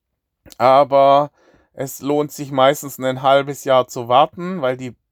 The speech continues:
Preise bei Hightech am Anfang immer extrem fallen, normalerweise. Und ich kauf sowieso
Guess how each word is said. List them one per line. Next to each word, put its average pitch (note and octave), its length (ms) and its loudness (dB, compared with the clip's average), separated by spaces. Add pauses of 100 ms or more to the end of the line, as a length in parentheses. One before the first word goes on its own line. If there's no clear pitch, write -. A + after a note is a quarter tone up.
Preise C3 500 -4
bei B2 240 -4
Hightech B2+ 540 -4
am A2 160 -8
Anfang A#2+ 400 -6
immer A#2+ 160 -6
extrem A#2 520 -4
fallen, G2+ 520 0
normalerweise. G2+ 1000 -2 (840)
Und A#2+ 200 -6
ich G3 320 -4 (360)
kauf D3 280 2
sowieso D#3+ 800 -2